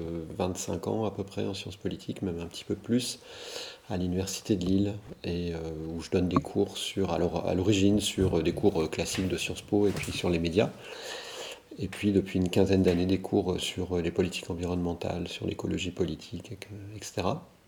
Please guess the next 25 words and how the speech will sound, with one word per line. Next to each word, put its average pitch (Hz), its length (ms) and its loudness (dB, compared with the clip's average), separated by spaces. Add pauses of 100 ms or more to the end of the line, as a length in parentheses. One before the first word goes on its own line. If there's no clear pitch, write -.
(1080)
Et 98 180 4
puis, 104 480 4
euh, 90 1160 2
je 92 240 -4
suis, 98 400 -2
j'ai 95 140 10
vécu 101 260 8
pendant 90 240 6
très, 113 160 2
très 110 160 2
longtemps 104 300 4
en 98 60 6
ville. 95 140 4
J'ai 101 120 6
grandi 104 280 8
à 113 40 12
la 98 100 8
campagne, 101 340 4
mais 92 120 4
j'ai 87 100 0
vécu 87 320 -4
pendant 82 260 -4
très - 200 -6
longtemps, 87 400 0
euh, 78 160 -4